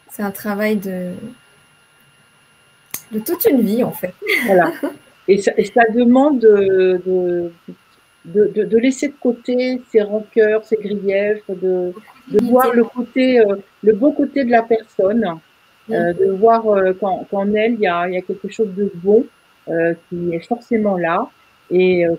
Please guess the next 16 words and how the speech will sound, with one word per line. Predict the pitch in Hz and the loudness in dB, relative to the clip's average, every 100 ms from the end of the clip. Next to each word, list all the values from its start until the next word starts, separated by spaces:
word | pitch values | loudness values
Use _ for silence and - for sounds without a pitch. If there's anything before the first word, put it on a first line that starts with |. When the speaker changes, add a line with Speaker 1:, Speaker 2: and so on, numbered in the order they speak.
| - | -4
Speaker 2:
que | 180 165 | -4 -4
si | - - 214 214 | -8 -12 -2 -2
on, | 196 180 175 170 - _ _ | 0 -6 -8 -10 -16 _ _
on | 170 190 | -4 -2
arrive | 196 196 226 202 | -2 -2 0 0
à | 180 | 2
communiquer | 208 202 196 190 - 214 | 2 2 0 -2 2 2
avec | 175 175 - | 4 0 0
elle | 190 | 0
de | 180 | 0
cœur | 175 196 180 | -2 -2 -4
à | 175 | -4
cœur, | 233 240 | -4 -4
on | 185 | 0
va | 190 | 0
trouver | 185 - 190 185 | 0 -2 -2 0